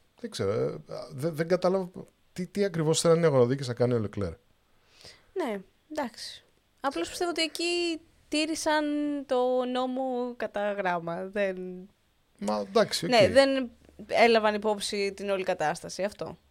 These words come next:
Speaker 1: Έγινε, έγινε το πράγμα, έτσι, κοπάνισε
Speaker 2: Μμμ.
Speaker 1: τον τοίχο, έχει στραβό τιμόνι. Το ένας, ο ένας τροχός κοιτάει Ανατολή και ο άλλος στη Δύση,
Speaker 2: Μμμ.
Speaker 1: έτσι. Δεν μπορείς να στρίψεις δεξιά. Οκ.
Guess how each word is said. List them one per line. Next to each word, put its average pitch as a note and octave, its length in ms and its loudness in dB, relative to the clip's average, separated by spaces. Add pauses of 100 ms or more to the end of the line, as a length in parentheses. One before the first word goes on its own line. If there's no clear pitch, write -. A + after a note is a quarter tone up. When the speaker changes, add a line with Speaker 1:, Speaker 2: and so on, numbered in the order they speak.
Speaker 1:
Έγινε, C#3 400 4
έγινε C#3 320 2
το F#2+ 60 -2
πράγμα, F#2+ 320 -2
έτσι, C3 140 -2
κοπάνισε C3+ 440 8
Speaker 2:
Μμμ. A2 60 -2
Speaker 1:
τον F2+ 80 -2
τοίχο, A2 300 0
έχει D3+ 160 12
στραβό G#2 360 2
τιμόνι. F#2+ 400 -6
Το C#3 180 4
ένας, D3+ 200 2
ο D3+ 140 -2
ένας D#3 140 -2
τροχός D#3 300 -4
κοιτάει E3 460 2
Ανατολή C#3+ 340 -2
και G3 80 -6
ο - 20 2
άλλος F#3 140 -2
στη - 100 -10
Δύση, C3+ 320 -2
Speaker 2:
Μμμ. - 80 -2
Speaker 1:
έτσι. A#2 200 -4
Δεν F3 200 0
μπορείς E3 160 2
να D#3 60 -2
στρίψεις E3+ 280 -4
δεξιά. G#2+ 460 0 (760)
Οκ. B3+ 160 -4